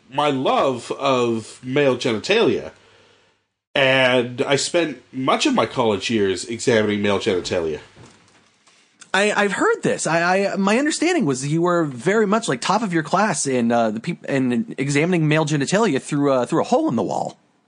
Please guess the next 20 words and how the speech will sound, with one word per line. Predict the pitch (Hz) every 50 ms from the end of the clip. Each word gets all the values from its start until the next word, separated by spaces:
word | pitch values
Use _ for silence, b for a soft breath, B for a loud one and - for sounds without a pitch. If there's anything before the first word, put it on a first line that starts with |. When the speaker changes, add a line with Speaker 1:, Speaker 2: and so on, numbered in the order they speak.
| _ _ _ _ - -
Speaker 1:
Oh, | 277 247 180 165
yes. | 151 185 214 226 - -
Well, | 208 226 226 220 220 208 -
it's, | 220 220 - - -
it's | - - 220 - - -
the | 220
best | 220 277 269 226 - - 226
way. | 247 226 175
The, | 165 139
the, | 139 135 180 202 185 175 185
you | 196 208
know, | 190 185
through | 175 175 - - 247 254
the | 214
hole | 202 - 220 214 208 196
in | 175
the | 165 170
wall, | 160 175 190 190 180 160
you're | 147 143 147 151 147
not, | 151 156 160 165 170 175 175 170 - - - - - -